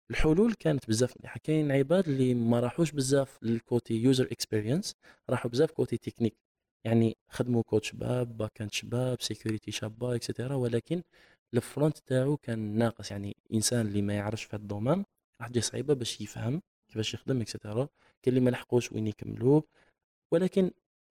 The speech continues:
الايدياز ولا الف-، الافكار اللي كانت تدور في الهاكاثون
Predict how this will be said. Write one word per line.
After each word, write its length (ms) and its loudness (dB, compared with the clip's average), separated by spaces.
الايدياز 640 4
ولا 120 2
الف-، 680 -4
الافكار 720 0
اللي 120 0
كانت 280 -2
تدور 280 2
في 100 -12
الهاكاثون 540 -2